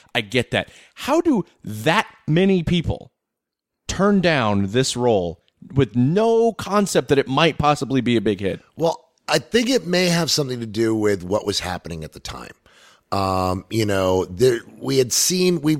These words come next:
Speaker 2: we talked about this a lot last summer. Uh, for those of you that didn't catch, uh, catch that, um, we, uh, talked about the fact that, you know, this is Reagan's America.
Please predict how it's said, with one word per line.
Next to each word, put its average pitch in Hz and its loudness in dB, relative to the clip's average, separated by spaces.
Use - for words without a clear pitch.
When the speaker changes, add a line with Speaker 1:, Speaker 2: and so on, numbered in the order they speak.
Speaker 2:
we 156 -4
talked 190 2
about 170 4
this 143 -2
a 139 0
lot 113 2
last 98 2
summer. 87 -2
Uh, 98 0
for 107 -4
those 120 2
of 117 -2
you 117 0
that 101 0
didn't 98 -6
catch, 95 -2
uh, 87 -2
catch 98 -4
that, 85 0
um, 95 2
we, 143 0
uh, 120 4
talked 135 0
about 123 0
the 104 -8
fact 110 -2
that, 107 -8
you 107 -4
know, 107 -4
this 135 0
is 175 -2
Reagan's 113 -2
America. 80 -6